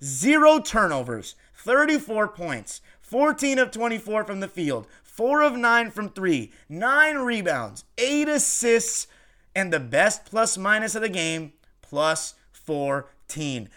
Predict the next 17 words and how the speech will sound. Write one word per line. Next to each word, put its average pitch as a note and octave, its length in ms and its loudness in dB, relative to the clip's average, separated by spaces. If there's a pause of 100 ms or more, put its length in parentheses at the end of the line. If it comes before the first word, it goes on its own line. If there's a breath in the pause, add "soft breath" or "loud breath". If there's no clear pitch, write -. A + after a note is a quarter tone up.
(140 soft breath)
Kawhi E3+ 460 2
seems A#3 300 -6
like G#3 160 -2
he's F#3+ 180 -6
really G3 460 -2
trying A#3+ 260 0
to A#3+ 80 -2
go A#3 160 0
for G3 260 -6
M G3+ 200 0
V G#3+ 120 -4
P G#3 220 -2
this E3 180 -2
season, C#3 400 -4 (220 loud breath)
and D3+ 160 -8
I F3+ 180 0
could G#3+ 520 2